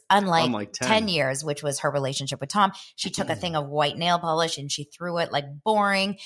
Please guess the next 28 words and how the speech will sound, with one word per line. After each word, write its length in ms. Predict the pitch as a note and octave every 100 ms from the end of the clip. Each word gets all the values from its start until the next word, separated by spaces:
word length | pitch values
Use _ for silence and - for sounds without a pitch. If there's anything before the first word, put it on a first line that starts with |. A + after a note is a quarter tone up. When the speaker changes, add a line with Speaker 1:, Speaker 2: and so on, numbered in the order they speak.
| -
Speaker 1:
And 100 | -
then 80 | F3+
she 140 | -
went 160 | F3 E3
into 200 | E3 -
her 100 | C#3+
pantry 400 | E3+ D#3 D#3 D3+
and 80 | C#3+
it 60 |
was 140 | B2 -
stock 440 | - - D#3 E3+
full 240 | - C#3+ C#3
with 100 | C#3+
toilet 300 | A#2 F2 -
paper. 200 | F2 B2
It 60 |
was 140 | F3+ F#3+
a 40 |
great 440 | D3+ F#3 G3+ G#3+ - _ _ _
little, 480 | D#3 D#3 D3 C#3 C#3
like, 340 | C3+ B2 C3 -
dig, 220 | F3 D#3+
dig, 220 | D3 C#3
dig. 220 | - - - _ - - - -
That 260 | F3+ F#3 G3+
being 180 | A#3+
said, 460 | A#3 F#3 D3+ C#3 E3 - - -
um, 420 | F3 D#3+ C3 B2